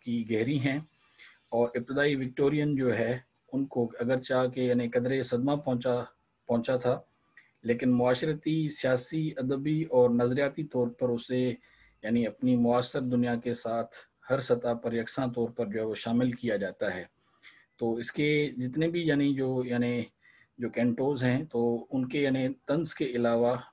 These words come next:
नज़म जो है वो ख़ास तौर पर इब्तदाई कैंटोज में मज़ा का खेज है।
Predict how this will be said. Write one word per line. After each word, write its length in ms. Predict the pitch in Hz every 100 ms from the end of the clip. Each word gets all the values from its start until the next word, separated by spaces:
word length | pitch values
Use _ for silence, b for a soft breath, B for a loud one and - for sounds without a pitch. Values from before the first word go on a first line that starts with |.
| -
नज़म 360 | 113 123 143 139
जो 80 | 120
है 80 |
वो 140 | 117 117
ख़ास 380 | - 127 131 -
तौर 140 | 127
पर 240 | 123 135 127
इब्तदाई 360 | 127 - 143 139
कैंटोज 540 | - 123 120 120 113
में 280 | 113 117 156 160 123
मज़ा 280 | 127 139
का 180 | 131 131
खेज 340 | - 104 104 98
है। 180 | 92